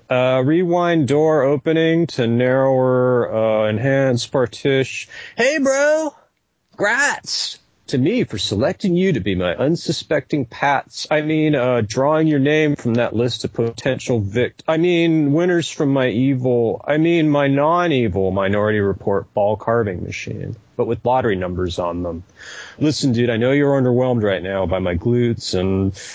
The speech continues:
the state of the movie we're in, but let's just be buds. No shop talk. Let's just hang out, bro.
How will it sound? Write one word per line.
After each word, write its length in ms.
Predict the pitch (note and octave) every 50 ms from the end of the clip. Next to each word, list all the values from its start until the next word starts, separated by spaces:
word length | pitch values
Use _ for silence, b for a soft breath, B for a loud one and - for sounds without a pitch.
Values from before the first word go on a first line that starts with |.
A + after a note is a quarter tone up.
| B B B
the 120 | - A2
state 260 | A#2 - - D3 C#3+ G3
of 60 | G3+
the 60 | G#3
movie 300 | A3 C4 C#4+ B3+ C4 C4+
we're 440 | B3+ C4 C4 C4 B3+ B3 B3 A#3+ A#3+
in, 260 | A#3 A3+ G#3 G3 F#3+ B B B B B B B B B B _
but 100 | C3 B2
let's 200 | E3 F3+ - -
just 200 | - F3 - -
be 120 | D#3 B2
buds. 440 | E2+ - G2 F2+ E2+ D#2+ D#2 E2 -
No 140 | E3 F#3 F3+
shop 400 | - - - E2+ E2 D2+ - -
talk. 340 | - G2 F#2+ F#2+ F#2+ - -
Let's 140 | B2+ -
just 240 | - - - - - -
hang 200 | F3+ E3 E3 E3+
out, 260 | F3+ F3 D3 - -
bro. 420 | F#2+ F#2+ G2 G2+ A2+ A#2+ B2 B2